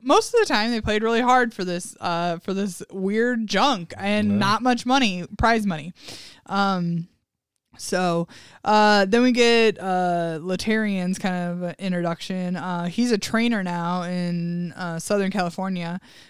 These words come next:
Speaker 1: Uh, we last saw him on the Gauntlet where Alton sent him home.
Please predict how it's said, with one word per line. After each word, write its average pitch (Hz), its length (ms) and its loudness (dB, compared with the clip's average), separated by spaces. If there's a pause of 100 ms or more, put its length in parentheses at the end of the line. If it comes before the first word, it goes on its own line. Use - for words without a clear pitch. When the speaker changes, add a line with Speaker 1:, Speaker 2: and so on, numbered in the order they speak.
(120)
Speaker 1:
Uh, 180 160 -2
we 185 60 -2
last 196 240 0
saw 196 140 2
him 190 200 0
on 180 80 -2
the 165 60 -6
Gauntlet 175 720 -2
where 170 260 -2
Alton 185 360 -4
sent 160 260 -8
him 170 200 -6
home. 165 460 -6